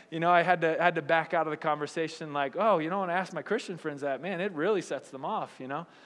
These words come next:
'cause they all just kinda like, "Ah." But it's meant to be a sign that you put in front of them. Jesus' death, I don't know how, how,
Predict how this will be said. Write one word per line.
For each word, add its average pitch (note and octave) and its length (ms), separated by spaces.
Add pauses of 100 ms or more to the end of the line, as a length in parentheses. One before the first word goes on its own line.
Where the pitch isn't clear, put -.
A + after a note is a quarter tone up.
(180)
'cause C3+ 100
they D#3 100
all D#3 160
just D3 180
kinda D3 160
like, B2+ 140 (1700)
"Ah." D4 380 (760)
But - 460 (400)
it's - 120
meant E3+ 200
to E3+ 60
be D#3+ 120
a D#3 60
sign C#3+ 420 (220)
that B2+ 80
you C3 80
put - 200
in - 60
front F3 240
of A2+ 80
them. G#2 160 (400)
Jesus' F3+ 460
death, F3+ 360
I E3+ 140
don't F3+ 160
know D#3+ 120
how, D#3+ 180
how, E3+ 300